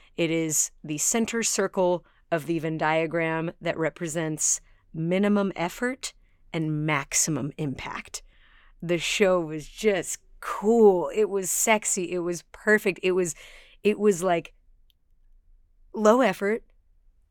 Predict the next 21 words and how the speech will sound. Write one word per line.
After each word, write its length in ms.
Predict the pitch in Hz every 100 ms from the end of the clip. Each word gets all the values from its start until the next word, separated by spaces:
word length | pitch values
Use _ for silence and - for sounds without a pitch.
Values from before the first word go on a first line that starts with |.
| -
high 240 | 151 165
impact. 540 | 220 277 - - - - - -
It 100 | 202
was 220 | 202 190
simply 720 | - 202 190 185 175 180 - - - - - - - -
so 520 | - - 185 165 165 175
good. 500 | 220 262 233 160 - -
I 120 | 180
am 400 | 185 185 175 165
grinning 580 | 170 180 208 226 175 175
ear 180 | 175 185
to 100 | 175
ear 200 | 190 175
just 180 | 156 -
thinking 300 | 165 156 156
about 240 | 165 -
it. 140 | - - - - -
Congratulations, 760 | 185 175 180 165 180 175 175 -
Phil. 400 | 180 170 170 160 - - _
Congratulations, 840 | - 170 165 165 180 175 - 175 165
Fee. 460 | - 175 170 175